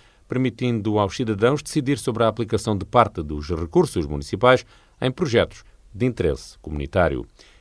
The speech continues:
Entre as propostas mais votadas estão a requalificação do campo polidesportivo em São Matias, o projeto Bringel Vila Biosaudável, o polidesportivo de Albornoz e Trindade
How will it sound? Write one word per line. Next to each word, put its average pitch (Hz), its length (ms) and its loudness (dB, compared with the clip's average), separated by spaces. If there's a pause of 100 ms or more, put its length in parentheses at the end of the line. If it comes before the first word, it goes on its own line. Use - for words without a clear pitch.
(160)
Entre 76 320 -4
as 65 100 -8
propostas 87 640 0
mais 67 200 -10
votadas 90 480 0 (280)
estão 113 220 0
a 107 40 4
requalificação 101 680 -2
do 85 100 -6
campo 101 380 -4
polidesportivo 107 960 0 (200)
em 98 100 -2
São 73 120 -6
Matias, 104 460 0 (320)
o 104 80 -4
projeto 110 580 0
Bringel 104 720 4
Vila 92 360 0
Biosaudável, 87 800 2 (340)
o 95 60 -6
polidesportivo 113 760 2
de 98 80 -2
Albornoz 85 380 2
e - 20 -4
Trindade 85 440 0